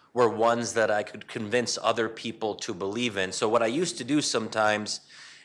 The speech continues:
in, in taxis, with taxi drivers in particular,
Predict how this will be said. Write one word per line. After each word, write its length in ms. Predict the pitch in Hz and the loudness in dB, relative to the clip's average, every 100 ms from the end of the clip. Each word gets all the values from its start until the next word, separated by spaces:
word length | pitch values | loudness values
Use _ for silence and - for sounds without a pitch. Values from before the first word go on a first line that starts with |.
| - | -8
in, 280 | 127 117 | -6 -4
in 380 | 113 117 113 107 104 | -4 -4 -4 -6 -6
taxis, 800 | - 117 - - 117 110 104 101 | 0 0 0 -4 -4 -4 -6 -6
with 160 | 104 | -8
taxi 380 | - 117 - 117 | -2 0 0 -4
drivers 480 | 107 107 104 107 104 | 0 2 2 0 -2
in 100 | 101 | -6
particular, 880 | 104 95 117 - 113 104 101 95 | -8 -6 -6 -2 0 2 2 0